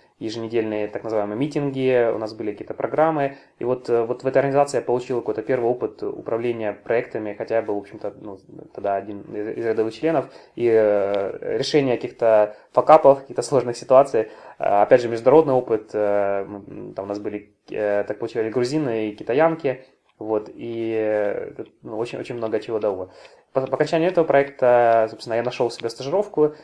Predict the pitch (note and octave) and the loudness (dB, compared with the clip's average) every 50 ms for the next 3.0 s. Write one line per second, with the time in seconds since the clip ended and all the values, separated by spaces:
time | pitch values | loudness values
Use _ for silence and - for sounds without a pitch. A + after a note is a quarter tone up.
0 | - _ _ - C#3 - B2 B2 C3+ - - C3 B2 A#2 A#2 A#2+ A#2 C3 E3+ - | -20 _ _ -14 0 4 4 4 4 4 4 4 4 4 2 0 -2 -2 -4 -4
1 | B2+ A#2+ A2+ A2+ - - D#3+ D#3 D#3 - A#2 A#2 A#2 A#2+ A#2+ A#2+ G#2+ F#2+ F2+ F#2 | -4 -2 -2 -2 -2 0 0 0 0 0 2 2 2 4 4 4 4 2 2 -2
2 | F2+ F2+ F#2 G2+ G2+ A2 B2 B2 A#2+ B2 B2 - A#2 A2+ - - A2+ G#2+ - | -8 -10 -10 -10 -6 -4 -4 -4 -4 -6 -2 -2 -2 -2 0 -2 -6 -6 -8